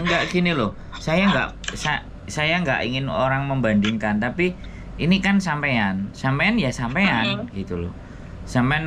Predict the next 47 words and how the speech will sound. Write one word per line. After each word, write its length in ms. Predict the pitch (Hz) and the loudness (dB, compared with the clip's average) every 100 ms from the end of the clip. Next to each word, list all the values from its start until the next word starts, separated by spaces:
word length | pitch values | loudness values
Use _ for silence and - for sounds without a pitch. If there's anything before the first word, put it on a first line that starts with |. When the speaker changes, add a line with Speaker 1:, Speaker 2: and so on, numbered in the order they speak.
| 147 | 0
Speaker 1:
mau 160 | 131 196 185 | 2 4 2
ya 60 | 131 | 0
jalan, 340 | 101 104 131 101 98 | 0 2 2 2 -2
sampean 240 | 120 143 | -4 -2
nggak 160 | 113 - 90 | -2 -2 0
mau 120 | 110 160 | 0 0
ya 60 | 107 | 0
bubar. 440 | - 113 123 113 98 90 | -4 -2 2 4 4 0
Kan 100 | 165 196 | 0 0
sudah 200 | 175 104 101 | -2 -4 -4
gitu 160 | 101 104 | -2 0
aja 180 | 120 - 92 | 0 0 -2
toh, 120 | 117 135 | 0 -2
sim-, 200 | 131 113 - 240 | -2 -4 -4 0
Speaker 2:
Iya, 40 | |
Speaker 1:
simpelnya 400 | 240 202 113 107 208 | 2 2 2 2 2
kan. 120 | 233 | 0
Speaker 2:
heeh. 160 | - - - - - - - - | -2 -10 -18 -18 -18 -18 -10 0
Speaker 1:
Nah, 140 | 101 92 90 | 2 2 0
maksudnya 280 | 110 135 - | 0 0 2
Speaker 2:
Iya, 60 | 175 | 2
aku 40 | 170 | 2
juga 140 | 170 | 2
Speaker 1:
kalau 40 | 156 | 0
Speaker 2:
kan 80 | 247 | 0
nggak 140 | 233 185 | 0 0
mau 100 | 220 220 | 2 2
ngomong 240 | 214 214 226 | 2 2 0
dia 140 | 214 202 202 | 0 0 0
jeleknya 400 | 196 180 196 185 - | 0 0 0 0 -2
juga 220 | - 196 - | -2 0 2
kan. 20 | |
Speaker 1:
Nah, 280 | 104 101 98 92 | 2 4 2 2
Speaker 2:
Udah 80 | 85 | 0
cukup 160 | 82 98 | 0 0
Speaker 1:
makanya 220 | 120 151 | 0 2
Speaker 2:
aja 140 | 175 190 | 2 0
yang 100 | 185 185 | -2 0
tahu 240 | 180 180 196 196 | 0 2 2 0
gitu. 200 | 190 - 180 | -4 -2 0
Speaker 1:
Nah, 80 | - | 0
Speaker 2:
Heeh. 160 | 95 104 | 0 0
Speaker 1:
kalau 220 | 117 120 104 | 0 0 -2
misalnya 320 | 123 127 117 117 | -2 0 0 -2
bubar 320 | 117 92 147 180 | -4 0 2 2
ya 60 | 117 107 | 0 -2
sudah, 380 | 107 175 113 | -6 -2 2